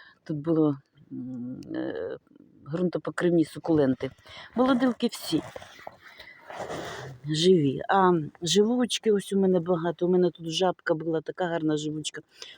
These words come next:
Оце, де пусті місця, в мене була, е, були сукулентики. Оці ще залишились. Оцей залишився. Крістата. Треба,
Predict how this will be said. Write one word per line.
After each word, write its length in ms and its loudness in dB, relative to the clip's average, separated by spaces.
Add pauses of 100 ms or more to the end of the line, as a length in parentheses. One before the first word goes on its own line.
Оце, 240 0
де 100 2
пусті 360 -2
місця, 460 2
в 60 2
мене 240 4
була, 320 2 (800)
е, 400 0 (100)
були 280 6
сукулентики. 800 2 (1080)
Оці 300 -8
ще 240 0
залишились. 800 -2 (920)
Оцей 400 2
залишився. 800 0 (920)
Крістата. 640 -2
Треба, 340 4